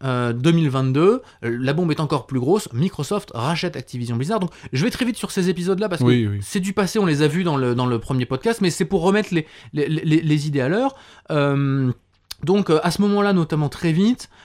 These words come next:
Speaker 1: euh, on nous dit, Call of Duty, c'est promis, il va rester sur PlayStation à court terme, parce que de toute façon, il y a l'accord sur les trois ou quatre
Speaker 2: C'est ça.
Speaker 1: prochains, euh, pl-, euh,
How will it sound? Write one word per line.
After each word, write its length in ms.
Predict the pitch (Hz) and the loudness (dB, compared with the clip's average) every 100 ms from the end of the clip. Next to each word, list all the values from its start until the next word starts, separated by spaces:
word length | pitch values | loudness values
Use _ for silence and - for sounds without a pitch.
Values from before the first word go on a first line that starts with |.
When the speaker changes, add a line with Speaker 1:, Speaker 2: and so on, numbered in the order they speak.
| _ - | _ -6
Speaker 1:
euh, 80 | 139 | -2
on 140 | 196 | 4
nous 120 | 202 196 | 4 4
dit, 380 | 180 208 254 - _ _ _ | 2 2 0 -2 _ _ _
Call 160 | 269 254 | 0 0
of 140 | 196 | 0
Duty, 460 | 190 190 214 226 - | -4 -4 -2 -2 -2
c'est 220 | - 285 | -6 -4
promis, 480 | - 247 202 214 277 _ _ | 0 2 4 2 -2 _ _
il 140 | - 165 | -4 -2
va 120 | 277 | 0
rester 280 | 269 233 247 | -2 -2 -2
sur 160 | 208 | -4
PlayStation 440 | - 202 202 262 262 - | -2 -2 -2 -2 -4 -4
à 100 | 269 | -6
court 260 | - 214 - | -4 -6 -2
terme, 360 | 147 226 226 - _ _ - | -2 0 -2 -4 _ _ -6
parce 180 | 123 - | -6 -2
que 80 | 247 | 0
de 100 | 220 | 0
toute 180 | 214 | -4
façon, 280 | - 190 262 | -4 -4 -2
il 80 | 254 | 0
y 20 | |
a 60 | 220 | 2
l'accord 360 | 196 - 226 | 0 0 -2
sur 140 | - 180 | 0 -2
les 60 | |
trois 200 | 165 - | -2 2
ou 60 | 208 | 2
quatre 240 | - 214 - | 2 -6 -6
Speaker 2:
C'est 40 | |
ça. 80 | - | -4
Speaker 1:
prochains, 680 | 196 123 - 165 175 180 147 | 0 0 0 0 0 0 0
euh, 140 | 131 | -2
pl-, 180 | 127 156 | -4 -6
euh, 380 | 120 113 127 131 | -6 -4 -2 -2